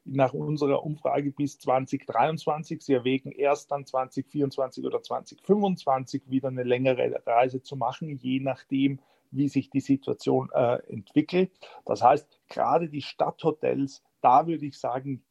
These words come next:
ja, äh, da macht Sinn, neue Strategien zu fahren und, und, äh, neue, neue Konzepte zu entwickeln, um einfach auch für die Zukunft gerüstet zu sein.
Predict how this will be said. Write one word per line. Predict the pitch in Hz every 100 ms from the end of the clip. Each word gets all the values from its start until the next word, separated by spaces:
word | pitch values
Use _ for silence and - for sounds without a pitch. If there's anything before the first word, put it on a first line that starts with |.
| _
ja, | 135 123 143 160 _ _ _ -
äh, | 135 131
da | - 139
macht | 143 127 _
Sinn, | 143 147
neue | 135 131
Strategien | - 117 - 127 135 156
zu | - 135
fahren | - 123 131 143
und, | 135 120 -
und, | - 139 123 123 117 131
äh, | 131 127
neue, | 120 120 127 127 - -
neue | 127 120 127
Konzepte | - 123 - - - 127
zu | 139 127
entwickeln, | 123 - 139 147 139 131 _ _ _
um | 170 165 165
einfach | 123 131 131 123
auch | 113 123 139
für | - 123
die | 117
Zukunft | 135 135 131 -
gerüstet | 123 - - 127
zu | - -
sein. | - -